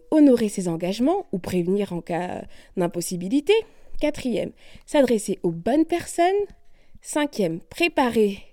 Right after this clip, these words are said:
sa communication avant. Sixième, respecter les limites imposées par les autres. Septième,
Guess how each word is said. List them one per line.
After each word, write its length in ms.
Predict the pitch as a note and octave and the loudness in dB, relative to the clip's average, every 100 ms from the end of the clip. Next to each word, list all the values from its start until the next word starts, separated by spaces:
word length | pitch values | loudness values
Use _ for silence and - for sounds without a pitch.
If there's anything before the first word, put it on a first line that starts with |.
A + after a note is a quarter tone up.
| - | -18
sa 180 | - - | -8 -8
communication 760 | - F#3 F3+ F#3 F3 E3+ - F3 _ | -4 -2 -2 -2 -4 -6 -8 -8 _
avant. 320 | - F3 A3+ B4+ _ _ - _ _ - - _ - - | -12 -4 -4 -4 _ _ -20 _ _ -20 -20 _ -20 -18
Sixième, 580 | - F4 D#4+ G#3+ E3+ E3+ | -2 0 2 4 2 4
respecter 600 | - - - B3+ - A#3 | 0 0 -2 -4 0 0
les 140 | F#3 | 0
limites 500 | F3+ B3 C4+ C4+ - | 0 2 4 4 0
imposées 360 | F#3+ - E3+ D#3+ | -6 -6 -6 -6
par 200 | D#3 D#3 | -8 -4
les 240 | A3+ C4+ | -2 2
autres. 320 | F#4+ G#4 - - - - - _ - - - | 0 -2 -10 -20 -20 -20 -20 _ -20 -20 -20
Septième, 640 | - - E4+ - G3+ E3 | -12 -2 -2 -2 -4 -4